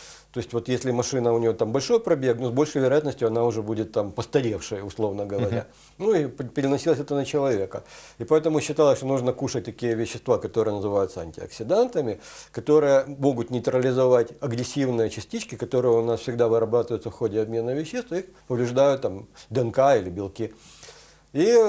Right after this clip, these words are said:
Speaker 1: вот на эти антиоксиданты возлагалась, э, долгое время основная надежда, но оказалось, что они не так эффективны, далеко не так эффективны, как мы думали. И на сегодняшний день понятно, что вот так вот с кав-, кавалерийским наскоком старение не возьмешь. Это нужно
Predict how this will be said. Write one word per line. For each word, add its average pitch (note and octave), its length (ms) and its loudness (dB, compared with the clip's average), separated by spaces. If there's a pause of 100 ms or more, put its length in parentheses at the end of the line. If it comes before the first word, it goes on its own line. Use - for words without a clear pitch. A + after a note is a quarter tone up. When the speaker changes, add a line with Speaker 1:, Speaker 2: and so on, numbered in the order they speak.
(120)
Speaker 1:
вот D#3+ 220 2
на D#3+ 80 4
эти F3 160 2
антиоксиданты D#3+ 680 0
возлагалась, C#3 720 0
э, B2+ 340 0
долгое B2+ 340 0
время B2+ 280 0
основная C3 380 0
надежда, F#3 440 -2
но A#3 140 -2
оказалось, E3 380 2
что D#3+ 100 -2
они C#3 140 0
не C#3+ 120 0
так A#2+ 220 -2
эффективны, E3+ 480 -4
далеко B2 340 -2
не A2+ 120 -4
так A2+ 180 -8
эффективны, C3+ 480 -6
как G#2 160 -10
мы A2 120 -4
думали. F#2+ 480 -8 (500)
И F#3 280 2
на D3+ 120 2
сегодняшний F#3 520 0
день F3+ 200 0
понятно, F3 480 0
что D3+ 320 2 (280)
вот C3 220 0
так C3 140 2
вот C3+ 100 -2
с - 40 -12
кав-, C#3+ 260 2
кавалерийским D#3 520 0
наскоком D3+ 440 -2
старение C#3+ 460 0
не C#3 80 0
возьмешь. A#2 460 -4
Это A2+ 160 -12
нужно A#2 680 -4